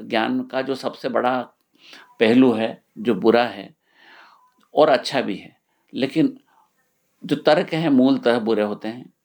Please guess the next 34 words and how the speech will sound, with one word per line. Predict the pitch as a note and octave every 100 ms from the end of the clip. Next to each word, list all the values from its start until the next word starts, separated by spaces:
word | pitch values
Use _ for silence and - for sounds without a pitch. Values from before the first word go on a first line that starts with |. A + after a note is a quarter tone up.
| _ _ _ _
इसमें | B2+ - D#3
सत्तर्क | - D#3 - F#3 F3
होते | C3 A2+ A#2
हैं | A#2 G#2+ -
जो | B2+ C3
परमेश्वरीय | - A#2 B2+ B2 D#3 C3+ C3
दिशा | A2 B2+ A2
में | G#2+
ले | G2+
जाते | G2 F2+ G#2
हैं, | G#2+ -
वो | D3 C3
अच्छे | - - G2+
होते | F2+ -
हैं। | - _ - - -
जो | C#3+
बुरे | A2 C#3 D#3
तर्क | D#3 C3
होते | B2+ B2 A#2
हैं, | A#2 D#3+ - _
कुतर्क | - D3+ D3+ D3
होते | A2 G#2+ A#2+
हैं, | C3 - - - -
उनका | D#3 D3+ -
विनाश, | D#3 C3 G2+ F#2+ G2 - - _ _ _ _
या | C3+ D3+ E3 - _ - - _ _
हम | B2+
सांसारिक | B2+ C3+ C#3 B2+ D#3 C#3
विद्या | C3+ B2 C3
जिसको | B2 B2 - B2+
हमने | A#2+ B2
कहा | A#2+ A2 A2+
था | B2 A#2
कि | A2+ B2+ -